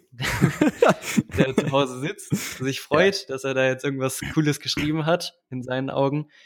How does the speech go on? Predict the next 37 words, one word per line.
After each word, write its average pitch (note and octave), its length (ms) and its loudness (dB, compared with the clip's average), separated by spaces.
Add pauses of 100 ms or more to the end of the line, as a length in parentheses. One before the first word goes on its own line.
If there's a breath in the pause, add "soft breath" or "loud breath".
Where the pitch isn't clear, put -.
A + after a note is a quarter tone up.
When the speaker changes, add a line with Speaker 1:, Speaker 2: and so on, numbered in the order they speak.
(340 soft breath)
Speaker 1:
aber A#2 160 4
mich B2+ 180 4
interessiert B2 400 -2
das A#2 120 0
dann G#2 120 -4
halt G#2 140 -2
nicht G#2 140 -10
wirklich, G2+ 380 -6
aber A2 320 2
Speaker 2:
Ja. F#2+ 280 -2
Speaker 1:
ich - 60 -20
glaube, A#2+ 140 -4
Speaker 2:
Aber B2 100 6
du B2+ 60 0
Speaker 1:
wenn B2+ 80 0
Speaker 2:
lässt C3 180 -2
Speaker 1:
du - 40 0
Speaker 2:
es A#2+ 60 -2
Speaker 1:
noch A#2 80 -8
sehr C#3 140 6
Speaker 2:
stehen, G3 100 2
so F3+ 60 2
einen E3 80 0
Speaker 1:
jung D#3+ 60 -2
Speaker 2:
Kommentar? F#3 520 -2 (380)
Speaker 1:
Wie B2+ 80 -10
bitte? - 260 -10 (120)
Speaker 2:
Du - 80 -2
lässt A#2+ 180 4
so - 60 0
einen A#2+ 80 2
Kommentar A#2 380 0
stehen? D3 340 -2 (960)
Speaker 1:
Meistens C3+ 360 0
ja. - 340 -4
Speaker 2:
Okay. A#2 160 2
Speaker 1:
Also, A2+ 420 2